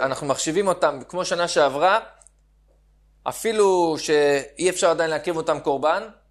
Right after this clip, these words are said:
אלא רק עוד שבעה ימים יהיה אפשר להקריב אותם קורבן, ואז זה כבר יהיה של שנה הבאה, בכל זאת אנחנו מחשיבים אותה כמו שנה שעברה. אמר לי, "אין, כן, ככה אני אמרתי." אמר לי, אז הוא שאל אותו,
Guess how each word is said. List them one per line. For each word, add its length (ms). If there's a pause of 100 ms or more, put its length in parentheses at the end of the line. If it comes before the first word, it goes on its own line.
(580)
אלא 180
רק 340 (420)
עוד 180
שבעה 300
ימים 240
יהיה 100
אפשר 180
להקריב 220
אותם 200
קורבן, 400 (140)
ואז 180
זה 80
כבר 140
יהיה 120
של 220
שנה 240
הבאה, 220
בכל 220
זאת 80
אנחנו 140
מחשיבים 280
אותה 140
כמו 160
שנה 220
שעברה. 400 (1080)
אמר 240
לי, 140
"אין, 280
כן, 180
ככה 160
אני 160
אמרתי." 420 (960)
אמר 320
לי, 120
אז 80
הוא 80
שאל 300
אותו, 380